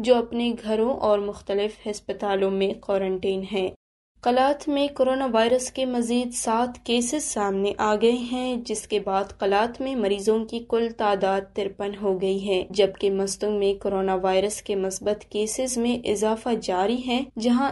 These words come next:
ईद के बाद अब तक एक सौ उन्नीस मस्बत केसेस रिपोर्ट हुए हैं। इससे कबल मस्तंग में कोरोना वायरस के मस्बत केसेस की तादाद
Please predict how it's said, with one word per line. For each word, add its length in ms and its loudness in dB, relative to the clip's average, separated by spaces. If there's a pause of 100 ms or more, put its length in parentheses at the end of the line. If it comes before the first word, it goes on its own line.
ईद 280 0
के 180 0
बाद 420 2
अब 180 -4 (100)
तक 280 -4 (160)
एक 200 -2
सौ 180 -4 (100)
उन्नीस 460 0
मस्बत 460 -4
केसेस 360 -4
रिपोर्ट 480 0
हुए 240 -2
हैं। 240 -4
इससे 320 2 (120)
कबल 300 0
मस्तंग 460 -2
में 200 0
कोरोना 340 0
वायरस 500 0
के 200 -2
मस्बत 480 -4
केसेस 400 -4
की 180 -6
तादाद 540 0